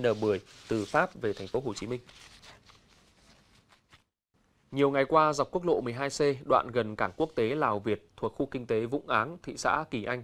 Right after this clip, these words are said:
tỉnh Hà Tĩnh, có hàng trăm xe đầu kéo chở kali, than đá nằm im lìm dọc đường.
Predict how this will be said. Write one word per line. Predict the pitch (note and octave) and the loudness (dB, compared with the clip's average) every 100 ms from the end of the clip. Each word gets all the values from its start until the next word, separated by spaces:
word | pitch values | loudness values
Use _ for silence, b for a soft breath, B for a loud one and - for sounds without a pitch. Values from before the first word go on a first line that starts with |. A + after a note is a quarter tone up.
| - | -10
tỉnh | G2+ | -10
Hà | G2+ | -8
Tĩnh, | F#2+ B2+ D#3+ b b - | -4 -4 -6 b b 0
có | C#3 | 2
hàng | D3+ A#2 | 2 0
trăm | F3+ E3 | 0 -2
xe | D#3 D#3+ | -2 -4
đầu | D3 A#2 | -2 -4
kéo | - A2 C#3 | -2 -4 -4
chở | E3+ B2 | -2 -2
kali, | F2+ B2+ C3+ C#3+ C3+ - | 0 -2 0 0 -2 -2
than | C3 B2 | 0 2
đá | A2+ A2 D#3 b b | 4 2 -2 b b
nằm | A#2+ A2+ G#2+ - | 2 2 2 -4
im | E3+ E3 | -2 0
lìm | C#3+ A#2+ G2 | 0 -2 -2
dọc | G2+ G2+ | -4 -2
đường. | A2 | -4